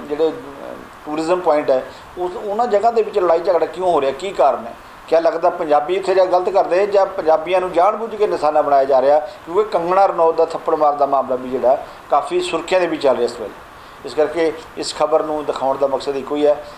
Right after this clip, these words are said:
ਸਾਡਾ ਕਿ ਹਿਮਾਚਲ ਵਾਲਿਆਂ ਨੂੰ ਵੀ ਆਪਾਂ ਬੇਨਤੀ ਕਰਦੇ ਹਾਂ ਵੀ ਬਿਲਕੁਲ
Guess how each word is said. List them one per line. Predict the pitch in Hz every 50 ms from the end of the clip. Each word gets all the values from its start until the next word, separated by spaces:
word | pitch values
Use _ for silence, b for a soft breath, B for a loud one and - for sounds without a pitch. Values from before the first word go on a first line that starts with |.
| B B -
ਸਾਡਾ | - 131 123 139
ਕਿ | 139 139 147 143 127
ਹਿਮਾਚਲ | 127 131 131 127 127 127 147
ਵਾਲਿਆਂ | 139 135 - 139 143
ਨੂੰ | 139 135
ਵੀ | 139 139 139 139
ਆਪਾਂ | 131 127 - 139 135
ਬੇਨਤੀ | 127 127 127 131 139
ਕਰਦੇ | 131 135 123 123 139
ਹਾਂ | 139
ਵੀ | 135 139 135
ਬਿਲਕੁਲ | 127 127 120 123 143 147 143 143 139